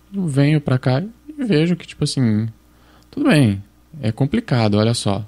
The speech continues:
o tanto de bicho, o tanto de paralyse que você vai tomando, mas os bichos não passam em fogo, por exemplo. Você pode parar aqui, beleza. Não, se bem que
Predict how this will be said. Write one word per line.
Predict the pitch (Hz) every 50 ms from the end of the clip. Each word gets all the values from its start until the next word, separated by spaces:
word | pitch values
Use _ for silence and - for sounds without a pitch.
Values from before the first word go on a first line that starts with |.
| - -
o |
tanto | 113 - - 113 113
de | 110
bicho, | 107 104 107 113 120 113 -
o | -
tanto | 113 110
de | 107
paralyse | - 110 107 104 104 104 104 101 -
que | -
você | -
vai | 104 107
tomando, | 101 - 120 113 107 107 113 123 143 175 - - _ _ _ _ - - _ _ - _ _ _ _ - - - -
mas | 240 220 233 240 240 226 220
os | 208 196
bichos | 190 208 202 -
não | 214 226 240
passam | 240 196 185 165 - -
em | 139
fogo, | 131 - - 123 117 104
por | 101 - 110
exemplo. | 107 101 98 104 101 98 - - 110 110 113 113 _ _ _ _ _ _ _ _ _ _ _ _ _ _ _ _ _ _ _ _ _ _
Você | - 127
pode | 120 - 147 151 151
parar | - - 160 160 165 165
aqui, | 165 160 - - 175 185 208 226 240 254
beleza. | 247 247 240 214 175 - 113
Não, | 113 110 110
se | - -
bem | 104 110
que | 123 - 160 180 214